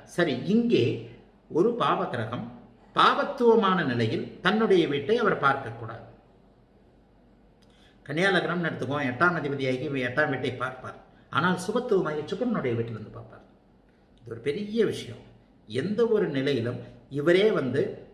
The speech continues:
தன்னுடைய மேஷ வீட்டிலிருந்து, தன்னுடைய மேஷ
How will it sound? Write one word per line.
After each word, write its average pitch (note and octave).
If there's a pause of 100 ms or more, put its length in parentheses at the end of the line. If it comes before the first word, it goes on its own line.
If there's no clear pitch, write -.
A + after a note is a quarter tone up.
(160)
தன்னுடைய A3+ (140)
மேஷ A#3
வீட்டிலிருந்து, A2+ (1500)
தன்னுடைய F3
மேஷ A#3